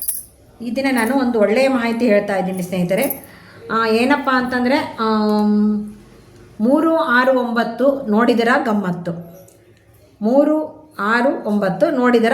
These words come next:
ಗಮ್ಮತ್ತು. ಆ ಸಂಖ್ಯೆ ಬಗ್ಗೆ ನಾನು ತಿಳಿಸ್ಕೊಡ್ತಾ ಇದ್ದೀನಿ. ನಾನು ಇದನ್ನ YouTube ಚಾನಲಲ್ಲಿ ನೋಡಿ, ಆ, ನಾನು ಮಾಡಿ ಆದ್ಮೇಲೆನೇ ನಾನು, ಆ, ಇದನ್ನ ನಿಮ್ಗೆ ಹೇಳಬೇಕು ಅನ್ನಿಸ್ತು, ಅದಕ್ಕೆ ಹೇಳ್ತಾ ಇದ್ದೀನಿ ಸ್ನೇಹಿತರೆ. ಆ, ಬನ್ನಿ ಶುರು ಮಾಡೋಣ.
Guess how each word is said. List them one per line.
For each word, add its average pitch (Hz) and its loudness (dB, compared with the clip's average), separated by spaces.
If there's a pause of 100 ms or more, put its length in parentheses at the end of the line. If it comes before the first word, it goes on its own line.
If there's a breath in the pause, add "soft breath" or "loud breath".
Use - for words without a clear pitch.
(100)
ಗಮ್ಮತ್ತು. 185 -4
ಆ 208 -2
ಸಂಖ್ಯೆ 214 0
ಬಗ್ಗೆ 214 0
ನಾನು 190 -2
ತಿಳಿಸ್ಕೊಡ್ತಾ 214 2
ಇದ್ದೀನಿ. 202 -2 (300 loud breath)
ನಾನು 202 0
ಇದನ್ನ 262 2
YouTube 233 0
ಚಾನಲಲ್ಲಿ 269 0
ನೋಡಿ, 285 0 (360 loud breath)
ಆ, 208 -2
ನಾನು 226 0
ಮಾಡಿ 269 0
ಆದ್ಮೇಲೆನೇ 240 0
ನಾನು, 269 2
ಆ, 226 -2
ಇದನ್ನ 214 2
ನಿಮ್ಗೆ 214 2
ಹೇಳಬೇಕು 214 0
ಅನ್ನಿಸ್ತು, 208 -2
ಅದಕ್ಕೆ 226 0
ಹೇಳ್ತಾ 202 0
ಇದ್ದೀನಿ 185 -2
ಸ್ನೇಹಿತರೆ. 185 -4 (480 loud breath)
ಆ, 214 -2
ಬನ್ನಿ 294 -2
ಶುರು 247 0
ಮಾಡೋಣ. 233 0